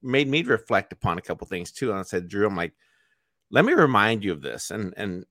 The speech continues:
you guys, everyone, po-, everyone has probably heard this that's listening to this stream, but it reminded me of someone who told me, and it could have been either listening to Zig Ziglar way back in the day, wherever I got this, was that, like, don't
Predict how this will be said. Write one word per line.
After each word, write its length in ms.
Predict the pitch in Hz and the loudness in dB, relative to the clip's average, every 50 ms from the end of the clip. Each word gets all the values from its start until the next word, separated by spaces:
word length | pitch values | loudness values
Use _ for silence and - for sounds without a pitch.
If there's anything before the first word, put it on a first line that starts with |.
| _ _ - | _ _ -10
you 120 | 127 156 | -6 0
guys, 260 | 147 151 120 113 98 - - | 4 4 4 4 2 0 2
everyone, 380 | 131 135 147 156 147 123 113 | 4 4 4 4 2 0 0
po-, 180 | - - - - - | -2 -2 -2 -2 0
everyone 460 | 107 117 151 160 165 156 151 135 131 | 0 0 2 2 2 2 2 0 -2
has 100 | 113 95 | -4 -8
probably 320 | - - 113 107 110 95 82 | -6 -4 -2 -2 -2 -2 -4
heard 340 | - - 98 95 98 92 | -4 -2 -2 -2 -2 0
this 220 | 101 104 107 - - | -2 -4 -4 -4 -6
that's 240 | 92 80 - - 90 | -12 -12 -10 -8 -8
listening 260 | 90 - - 90 90 | -8 -8 -8 -12 -10
to 80 | - 90 | -10 -10
this 140 | 90 85 - | -10 -10 -10
stream, 340 | - - 92 92 92 95 | -10 -10 -8 -6 -6 -6
but 140 | 90 87 85 | -6 -6 -6
it 60 | 87 | -4
reminded 440 | 78 90 95 92 92 101 120 127 123 | -4 -6 -4 -2 0 0 0 0 -2
me 180 | 120 117 110 101 | -4 -4 -4 -4
of 140 | 90 87 - _ _ _ _ _ _ _ _ _ _ _ _ _ _ | -6 -8 -10 _ _ _ _ _ _ _ _ _ _ _ _ _ _
someone 540 | - - - 135 135 143 151 147 143 139 135 | -16 -8 -2 0 0 0 0 -2 -2 -2 -4
who 200 | 123 117 135 113 | -4 -6 -6 -8
told 360 | 117 - - 123 117 113 107 | -8 -8 -4 -2 0 0 0
me, 140 | 101 98 92 | -2 -4 -6
and 100 | 90 85 | -4 -4
it 40 | 90 | -6
could 160 | - - 185 | -4 -4 -6
have 100 | 180 156 | -4 -2
been 140 | 123 120 117 | -2 -2 -2
either 320 | 113 110 101 101 92 90 | -2 -4 -4 -2 -2 -2
listening 340 | 87 95 95 - - 95 87 | -4 -4 -6 -8 -8 -8 -8
to 80 | 87 87 | -6 -6
Zig 160 | 92 85 78 | -8 -10 -8
Ziglar 400 | 98 92 104 117 123 127 120 117 | -6 -4 -4 -2 -2 -2 -2 0
way 140 | 120 113 107 | 0 0 0
back 240 | 110 98 104 - 107 | 0 -2 -2 -2 -6
in 60 | 101 | -8
the 40 | 98 | -6
day, 260 | 98 104 95 95 92 | -2 0 0 0 0
wherever 280 | 87 87 90 110 139 | 0 0 0 0 0
I 20 | 139 | 0
got 300 | 110 113 110 113 - - | 2 4 2 2 2 0
this, 180 | 92 90 - | -4 -4 -2
was 200 | - 87 85 82 | -4 -6 -6 -4
that, 140 | 92 87 80 | -4 -4 -4
like, 320 | 78 82 82 80 73 _ _ _ _ _ _ _ _ _ _ _ _ _ _ _ _ _ _ _ _ _ _ _ - 110 107 95 _ _ _ _ - | -2 -4 -4 -4 -6 _ _ _ _ _ _ _ _ _ _ _ _ _ _ _ _ _ _ _ _ _ _ _ -14 -14 -14 -14 _ _ _ _ 4
don't 540 | 123 117 113 113 117 117 120 123 113 - | 6 6 6 6 4 2 2 0 -2 -6